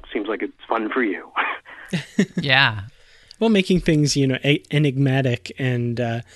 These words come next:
Speaker 3: kind of the, the hints you were giving for the next book were certainly enigmatic. So that's, that's really exciting. I, I like mystery, and,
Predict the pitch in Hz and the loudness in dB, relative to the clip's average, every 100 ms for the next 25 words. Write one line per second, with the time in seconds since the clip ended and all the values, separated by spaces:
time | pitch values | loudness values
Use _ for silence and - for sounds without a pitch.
0 | - - - 156 151 127 135 127 131 131 | -20 -18 -2 0 0 0 -2 -2 -2 -4
1 | 123 170 - 156 139 135 139 139 135 139 | -2 -2 0 2 2 2 2 0 0 -2
2 | 127 131 135 - 131 123 - 127 117 - | 0 -2 -4 -6 -4 -4 -2 -4 -2 -2
3 | 151 139 135 127 127 127 131 127 120 117 | -2 0 0 0 0 -2 -2 -2 -4 -6
4 | - - 117 117 123 127 - - 143 - | -6 -4 -4 -4 -6 -8 -10 -8 -6 -4
5 | 170 131 113 110 - 127 117 110 117 _ | -2 0 -2 -4 -6 -6 -4 -6 -8 _
6 | _ 151 131 131 135 139 139 - 127 120 | _ -4 -2 0 2 2 0 -2 -2 -2
7 | - 120 113 117 113 110 | -4 -4 -2 -2 -2 -6